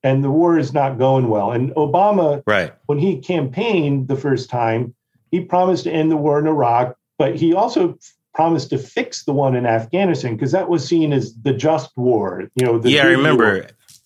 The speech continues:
Speaker 2: Yeah, people were saying, "This is the good war. Iraq is a bad war. Afghanistan's a good war. We should be there." In fact, many liberals were saying that we're almost promoting our, uh, presence there in Afghanistan.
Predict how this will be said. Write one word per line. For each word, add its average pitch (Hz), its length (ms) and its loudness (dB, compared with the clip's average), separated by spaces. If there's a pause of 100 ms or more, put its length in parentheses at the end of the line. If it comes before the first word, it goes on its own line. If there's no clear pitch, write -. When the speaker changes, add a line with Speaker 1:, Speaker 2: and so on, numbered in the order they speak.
(140)
Speaker 2:
Yeah, 131 180 4
people 160 300 -2
were 131 120 0
saying, 123 340 0
"This 202 200 0
is 269 100 -4
the 247 120 0
good 208 300 0
war. 110 300 2
Iraq 156 420 2
is 220 140 -6
a - 40 -4
bad 165 300 2
war. 139 340 2
Afghanistan's 220 680 -2
a 208 40 0
good 185 280 -2
war. 98 440 0
We 151 140 -2
should 208 320 -2
be 117 140 -2
there." 90 240 0 (340)
In 131 120 -2
fact, 151 400 -2
many 156 260 0
liberals 160 420 0
were 107 120 -2
saying 107 380 2
that 101 200 0
we're 104 380 0
almost 127 400 -4
promoting 123 720 0 (420)
our, 107 420 2 (220)
uh, 98 300 0
presence 107 540 -2
there 101 200 2
in 92 80 0
Afghanistan. 90 840 -4